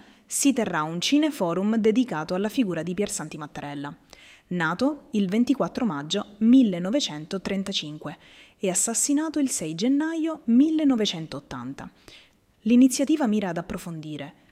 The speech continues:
attraverso il cinema e il dibattito, una delle pagine più complesse della storia italiana, caratterizzata da intrecci tra mafia, terrorismo e poteri deviati.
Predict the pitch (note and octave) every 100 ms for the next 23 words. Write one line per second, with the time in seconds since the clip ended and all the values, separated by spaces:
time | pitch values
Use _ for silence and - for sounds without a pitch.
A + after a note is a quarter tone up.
0 | _ - G3 - G3 A#3+ - - F3 E3+
1 | - A3+ G3 E3+ E3 E3+ F3 E3+ F3 E3
2 | D#3 C3+ - G#3+ C#4 D4 - _ - C#4+
3 | G3 D#3+ F3 C4 D#4 E3+ D#3+ G3 A3 C4+
4 | C4 D4 B3+ E3+ - G#3 A3 A3 - D3+
5 | D3 D3 D3 B2+ G2+ - _ - - _
6 | - F3+ E3+ F#3 G#3 F3+ C#3+ D#3 B3+ D4+
7 | D4+ C4 C#3 - E3+ D#3 D3+ D3+ C3+ -
8 | B3 D4+ - A3 F#3 F3 E3+ E3 A#3+ C#4
9 | - B3 A3+ F3 D#3 C#3+ C3+ - -